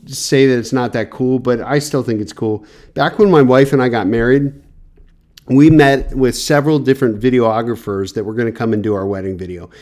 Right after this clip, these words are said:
And you might say, "Oh, Jason, I'm not doing wedding videos. Wedding videos are not cool." Well, look, uh,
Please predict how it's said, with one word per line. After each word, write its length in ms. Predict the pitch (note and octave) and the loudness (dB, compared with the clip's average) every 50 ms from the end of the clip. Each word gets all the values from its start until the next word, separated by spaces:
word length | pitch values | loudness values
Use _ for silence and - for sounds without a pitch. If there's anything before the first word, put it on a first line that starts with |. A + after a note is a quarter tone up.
| - - - _ | -20 -20 -14 _
And 100 | - C3 | 2 6
you 80 | D3 D#3 | 6 8
might 180 | D#3 D3 C#3+ C3+ | 8 6 4 4
say, 140 | - C#3 | 2 0
"Oh, 180 | C3+ B2+ B2+ B2 | 0 2 0 0
Jason, 360 | A2+ A2+ A#2+ A2+ A2+ - A#2 | -2 -2 -2 -2 -2 -2 -2
I'm 80 | A#2 A#2+ | -2 0
not 180 | B2 B2 A#2 | 0 -2 0
doing 260 | - C3 B2+ A#2+ A2+ A2+ | 0 2 2 2 2 0
wedding 240 | A2+ A2 G#2+ G#2+ | 0 0 -2 -2
videos. 380 | G#2 G#2+ A2 G#2+ A2 G#2+ G#2+ G2+ | -2 -2 -2 -2 -2 -2 -2 -4
Wedding 260 | A2 A#2 A#2 A#2 A#2 | -4 -4 -2 -2 -2
videos 320 | A2 A2+ G#2+ G#2+ G#2 G2+ F#2+ | -2 -2 -2 -2 -2 -4 -4
are 60 | G#2 | -4
not 220 | G#2+ G#2+ G2+ G2 | -4 -6 -6 -8
cool." 320 | - - A#2 A2+ A#2 A2+ - - - - - _ | -6 -6 -4 -4 -4 -6 -10 -16 -20 -20 -20 _
Well, 140 | - C#3+ D#3+ | -4 -2 0
look, 400 | E3+ F#3 C#3+ G2+ F#2+ - - - - - | 2 2 0 -2 -4 -10 -20 -20 -20 -16
uh, 180 | - A#2 G#2+ | -14 -14 -12